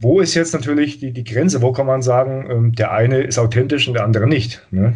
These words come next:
Speaker 1: Deswegen, und das Problem ist natürlich, wie ich schon gesagt habe, äh, es ist ja, warum sind die Leute in unseren Reihen? Ne? Also entweder sind sie aus einer weltanschaulichen Überzeugung in unseren Reihen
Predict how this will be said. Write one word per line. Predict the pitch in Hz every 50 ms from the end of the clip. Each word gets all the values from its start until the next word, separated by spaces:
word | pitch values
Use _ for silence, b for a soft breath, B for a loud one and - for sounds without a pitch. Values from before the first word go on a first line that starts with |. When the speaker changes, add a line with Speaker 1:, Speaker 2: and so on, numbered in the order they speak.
| - -
Speaker 1:
Deswegen, | - 104 101 101 101 98 101 101 101 104 101 101 101 104 101 98 95 98 -
und | - 98
das | 113 120 113
Problem | 123 131 123 143 156 170 185
ist | 175 180
natürlich, | 165 156 170 165 170 175 - - 127
wie | 123 139
ich | 135 -
schon | 156 135
gesagt | 123 117 120 131 - -
habe, | 135 131 139 135 113 B B B B B B B B B B B B B B B B B B B _ _ _ _ _ _ _ _ -
äh, | 123 120 117 113 117 - - 107 101 - -
es | - - -
ist | - 120 -
ja, | 147 123 120 113 113 120 - _ _ _ _ _ _ _ _
warum | - 113 113 139 165 185 190 190 196 180
sind | 156 - 175 160
die | 160
Leute | 156 151 156 151 151
in | 143
unseren | 147 135 127 135 135 123
Reihen? | 113 95 90 92 92 95 90 90
Ne? | 104 117 151 160 -
Also | 127 110 123
entweder | 117 135 131 139 147 143 143 135
sind | - 151 139
sie | 131 131
aus | 110 110 110 113
einer | 107 101
weltanschaulichen | 113 117 113 120 113 - 117 113 113 107 120 117
Überzeugung | 98 95 95 - 110 127 151 156 175 180 180
in | 170 170
unseren | 170 151 156 160 160
Reihen | 135 127 135 151 185 214 226 -